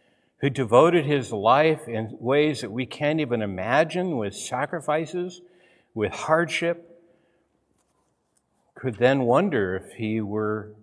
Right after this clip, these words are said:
on the wrong path. Much less we think that, and we have so much more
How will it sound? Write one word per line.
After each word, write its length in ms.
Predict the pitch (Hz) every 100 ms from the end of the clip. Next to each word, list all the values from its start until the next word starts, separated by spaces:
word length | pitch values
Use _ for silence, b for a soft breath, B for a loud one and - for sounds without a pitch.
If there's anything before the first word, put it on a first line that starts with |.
| _ _ _ _
on 200 | 104 117
the 100 | 113
wrong 240 | 113 113 107
path. 360 | 123 117 82 - _ _ _ _ _ _ _ _ _ _ _ _
Much 300 | 95 95 95
less 300 | 110 90 -
we 360 | 101 101 98 85 -
think 240 | - 92 -
that, 220 | 90 90
and 160 | 87 90
we 140 | 90
have 260 | 87 92 -
so 180 | -
much 260 | 95 87 -
more 520 | 95 101 101 90 90